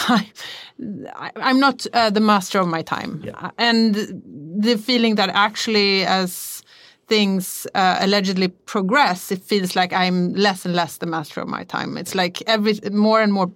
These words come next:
Speaker 1: aspects of life are commodified, even sleep, even,
Speaker 2: Yes.
Speaker 1: um, even my, you know, personal data, everything
Speaker 2: Yes.
Speaker 1: is commodified. So Mark, like, yeah, the,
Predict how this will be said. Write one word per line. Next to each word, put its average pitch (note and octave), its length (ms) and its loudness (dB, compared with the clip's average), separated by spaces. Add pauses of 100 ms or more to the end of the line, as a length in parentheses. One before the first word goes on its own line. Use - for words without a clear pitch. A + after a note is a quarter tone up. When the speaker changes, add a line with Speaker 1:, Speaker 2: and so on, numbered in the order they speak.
(340)
Speaker 1:
aspects F#3 420 0
of F3 80 -4
life F3+ 280 2
are F3 60 -4
commodified, F3 720 -4
even F#3 340 0
sleep, F3 540 -4
even, F3+ 440 -2
Speaker 2:
Yes. - 320 -10 (280)
Speaker 1:
um, D#3+ 420 -4
even G3 420 0
my, F3+ 280 2 (260)
you F#3+ 200 -2
know, E3 280 -2 (260)
personal G#3 360 0
data, E3+ 500 0
everything G3 420 0
Speaker 2:
Yes. E3+ 100 -2
Speaker 1:
is - 60 -14
commodified. E3 560 -6
So G3+ 120 -4
Mark, G3+ 580 0 (120)
like, F#3+ 260 -4 (340)
yeah, G3 280 -2
the, F#3+ 180 -8